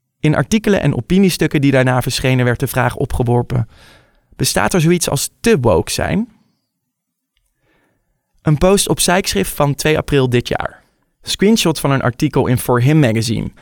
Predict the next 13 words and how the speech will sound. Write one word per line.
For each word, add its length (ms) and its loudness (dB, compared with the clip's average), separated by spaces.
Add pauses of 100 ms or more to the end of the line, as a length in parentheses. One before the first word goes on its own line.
(300)
waarin 320 2
de 100 4
mannelijke 560 2
variant 580 0
van 160 -2
de 80 2
high 220 0
tea 220 2
werd 180 0
gepresenteerd. 840 -6 (320)
De 220 0
high 240 2
friet. 480 -6